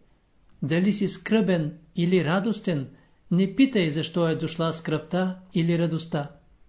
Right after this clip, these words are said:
В този момент с тебе заедно се радват и скърбят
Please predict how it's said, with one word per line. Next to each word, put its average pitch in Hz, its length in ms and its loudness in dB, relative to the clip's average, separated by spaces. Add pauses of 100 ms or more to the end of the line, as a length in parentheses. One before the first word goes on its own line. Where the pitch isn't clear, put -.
(460)
В - 160 -20
този 220 340 4
момент 196 480 4 (120)
с - 160 -14
тебе 226 280 4
заедно 185 420 0
се 147 220 -4
радват 165 420 -2
и 160 60 -2
скърбят 160 600 -4